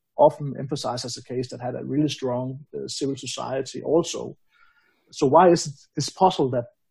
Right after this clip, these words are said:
Germany had a strong civil society, but despite that, uh, they turned, uh, undemocratic, uh, and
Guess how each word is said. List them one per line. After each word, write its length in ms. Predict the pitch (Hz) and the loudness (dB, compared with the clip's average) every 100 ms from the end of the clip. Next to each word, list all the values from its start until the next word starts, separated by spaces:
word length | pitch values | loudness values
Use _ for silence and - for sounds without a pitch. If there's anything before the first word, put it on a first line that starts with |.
| _ _ _ | _ _ _
Germany 320 | 151 156 156 | 2 4 4
had 180 | 131 143 | 2 2
a 80 | 131 | 0
strong 340 | - 143 147 | 0 2 2
civil 200 | 143 151 | 2 0
society, 560 | 127 - 135 156 180 180 - | -2 -6 -2 0 2 2 2
but 160 | 135 127 _ _ _ | -6 -8 _ _ _
despite 420 | 127 - 156 170 - | -10 2 4 4 0
that, 260 | - 147 147 - - | -2 0 0 -2 -8
uh, 140 | 131 120 | -6 -4
they 160 | 135 131 - - | -4 -6 -8 4
turned, 340 | 156 143 143 - - | 6 6 2 -10 -10
uh, 100 | - - 131 | -8 -6 -4
undemocratic, 760 | 147 147 135 143 139 139 127 131 | -4 -4 -4 0 2 2 0 -4
uh, 440 | 123 120 117 - | -6 -6 -8 -8
and 120 | 120 | -8